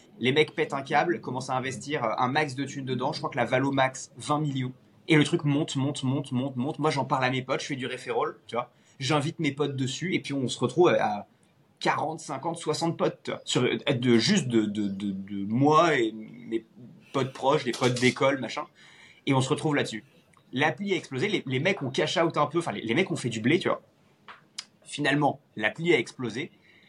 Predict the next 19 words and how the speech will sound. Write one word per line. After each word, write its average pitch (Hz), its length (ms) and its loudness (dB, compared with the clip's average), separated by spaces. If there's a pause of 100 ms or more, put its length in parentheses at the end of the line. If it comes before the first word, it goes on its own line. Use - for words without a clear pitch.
(140)
mais 120 100 -4
tu 160 100 -6
vois, 175 120 4
avec 127 380 -4
une 147 120 -6
idée 135 400 -2 (920)
débile, 147 640 2
honnête-, 110 280 0 (200)
enfin, - 220 -4
honnêtement 123 380 2
débile, 120 380 2 (840)
les 117 240 -2
gars 170 260 4
ont 185 60 0
réussi 135 340 -4
à 123 80 0
monter 131 280 -4
une 117 140 0
boîte, 135 560 0